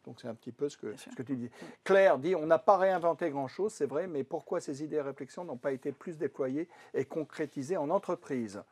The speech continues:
Speaker 1: Quel frein ? Et Marilyn, euh, dit, bienveillance et innovation et s'intéresser à son prochain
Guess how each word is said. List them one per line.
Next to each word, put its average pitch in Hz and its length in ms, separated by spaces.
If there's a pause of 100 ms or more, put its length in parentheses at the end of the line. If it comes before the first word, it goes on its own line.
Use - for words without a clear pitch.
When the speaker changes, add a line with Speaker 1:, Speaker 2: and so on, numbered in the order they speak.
(160)
Speaker 1:
Quel 151 180
frein ? 123 320 (920)
Et 135 160
Marilyn, 160 800 (360)
euh, 120 300
dit, 151 280
bienveillance 170 760
et - 20
innovation 175 720
et 143 80
s'intéresser 170 560
à 151 60
son - 160
prochain 160 600